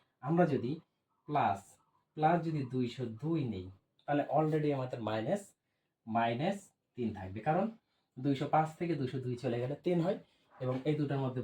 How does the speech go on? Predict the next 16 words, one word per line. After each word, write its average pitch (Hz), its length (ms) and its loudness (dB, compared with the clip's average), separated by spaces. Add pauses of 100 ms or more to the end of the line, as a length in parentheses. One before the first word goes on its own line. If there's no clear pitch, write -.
বড় 123 200 0
হচ্ছে - 240 -10
আমাদের 110 240 -4
দুইশো 107 240 -8
পাঁচ, 156 140 -2 (160)
সেই 110 140 -6
জন্য 104 120 -6 (100)
মাইনাস 131 360 -8
তিন। - 120 -20 (460)
আশা - 200 -6
করি 131 160 -2
এটা - 120 -4 (460)
বুঝতে 143 240 -2
পেরেছো। 104 260 -4 (420)
তার 156 160 -2
মানে 127 120 2